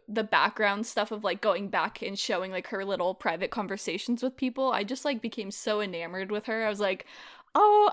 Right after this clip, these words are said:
I like her vibe. I like what, what's going on here." I think it's a really interesting, like, discussion on how women have to essentially sacrifice, like, their entire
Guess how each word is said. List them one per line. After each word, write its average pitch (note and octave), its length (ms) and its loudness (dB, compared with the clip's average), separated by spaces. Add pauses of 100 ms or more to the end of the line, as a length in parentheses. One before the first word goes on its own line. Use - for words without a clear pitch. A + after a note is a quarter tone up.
(120)
I G#4 300 8
like E4 180 6
her D4 120 2
vibe. G3 400 4
I B3 380 6
like A#3+ 200 0
what, B3 100 0
what's A3+ 200 -2
going G#3 220 -4
on G3+ 140 -2
here." G3+ 440 -2
I F#3 120 2
think G#3+ 360 -4
it's G#3+ 180 -2
a A3 60 0
really G3+ 340 0
interesting, G3+ 600 -4
like, F#3 260 -8 (520)
discussion G#3 600 0
on F#3+ 120 -2
how F#3+ 520 -2 (240)
women G3 520 -4
have A#3 280 -2
to G3 160 -2
essentially G3 460 -4
sacrifice, F3+ 840 -4
like, F3+ 300 -4 (140)
their G#3+ 160 0
entire F#3+ 480 -2